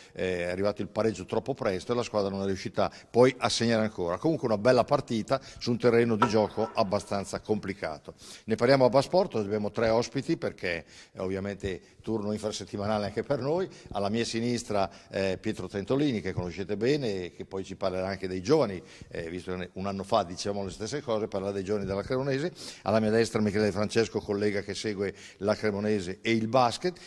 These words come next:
e alla mia destra ancora, eh, Luca Zava, che è stato un grandissimo atleta, uno dei migliori atleti della, eh, della nostra realtà, eh, in atletica leggera,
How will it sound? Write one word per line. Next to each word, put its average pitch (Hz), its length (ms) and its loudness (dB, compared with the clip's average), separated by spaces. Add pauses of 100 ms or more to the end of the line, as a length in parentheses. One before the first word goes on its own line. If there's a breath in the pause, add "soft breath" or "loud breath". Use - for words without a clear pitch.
(120)
e 131 260 0
alla 107 220 0
mia 120 180 0
destra 127 320 0
ancora, 160 460 2
eh, 98 100 0
Luca 107 260 -2
Zava, 123 240 2
che 104 160 -4
è 90 120 -6
stato 101 240 -8
un 98 80 -8
grandissimo 104 500 -6
atleta, 123 540 -2 (220 loud breath)
uno 107 200 -2
dei 98 220 0
migliori 101 400 0
atleti 110 400 -2
della, 92 380 -4 (240 loud breath)
eh, 82 360 -10
della 92 220 -6
nostra 107 320 -4
realtà, 98 800 -2
eh, 85 80 -10
in 98 160 -8
atletica 98 520 -6
leggera, 127 560 -2